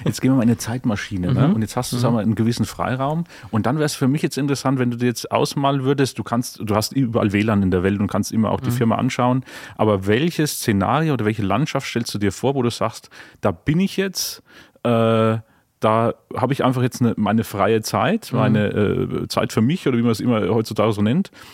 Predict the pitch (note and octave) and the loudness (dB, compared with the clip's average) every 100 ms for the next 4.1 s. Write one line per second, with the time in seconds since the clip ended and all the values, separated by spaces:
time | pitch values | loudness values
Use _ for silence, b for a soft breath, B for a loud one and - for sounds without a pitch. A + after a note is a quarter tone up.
0 | B B G#2+ B2 C3 G#2+ C3+ F#3+ - F3 | B B 0 0 2 2 2 2 2 0
1 | E3+ - - - G#2+ A2+ A#2 A#2 G#2 G2+ | -2 -10 -14 -4 0 0 0 2 4 4
2 | F#2 - - - - D3+ C3+ B2 B2 B2 | 2 -2 -2 -2 -2 -4 0 2 0 0
3 | A2 G#2 A2 A#2 D3+ D#3 D3 - C3 A2+ | 0 0 2 0 0 -2 -4 -4 -4 -2